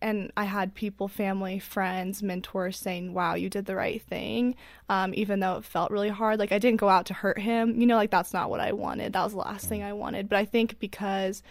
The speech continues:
Speaker 1: I could see what God was doing, and I could see, I could feel God, like, saying, like, "I have something better for you."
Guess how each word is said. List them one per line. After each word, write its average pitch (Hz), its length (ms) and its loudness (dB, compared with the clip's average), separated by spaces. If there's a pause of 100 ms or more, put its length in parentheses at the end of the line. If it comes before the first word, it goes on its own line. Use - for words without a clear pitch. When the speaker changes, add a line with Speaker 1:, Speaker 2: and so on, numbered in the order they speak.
(300)
Speaker 1:
I 208 100 2
could 196 140 -2
see 196 180 -2
what 180 160 2
God 180 220 2
was 190 200 -6
doing, 196 500 -4
and 196 100 -4
I 185 120 -2
could 196 180 -8
see, 180 520 -6 (200)
I 208 80 2
could 214 140 0
feel 190 260 0
God, 185 320 -2
like, 220 220 -2
saying, 196 300 -4
like, 196 160 -6
"I 196 60 0
have 180 220 -2
something 185 480 -6
better 190 340 0
for 240 200 -2
you." 233 440 4